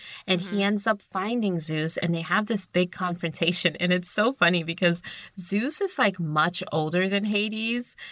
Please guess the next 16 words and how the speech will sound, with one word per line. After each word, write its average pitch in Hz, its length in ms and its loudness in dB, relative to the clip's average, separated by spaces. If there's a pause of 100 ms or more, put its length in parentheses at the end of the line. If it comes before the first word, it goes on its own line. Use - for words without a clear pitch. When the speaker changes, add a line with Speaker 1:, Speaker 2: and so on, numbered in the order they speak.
Speaker 2:
Mm-hmm. 180 400 -8
Speaker 1:
and 202 200 2
then 196 140 2
Hades 196 400 0
is 180 140 0
like, 147 180 2
"Holy 233 320 0
shit, 220 300 4
this - 200 -4
old 214 220 0
man 214 240 2
can 156 180 -4
fight." 220 440 0
Like, 156 260 0
Zeus, 208 460 0
like, 160 300 -2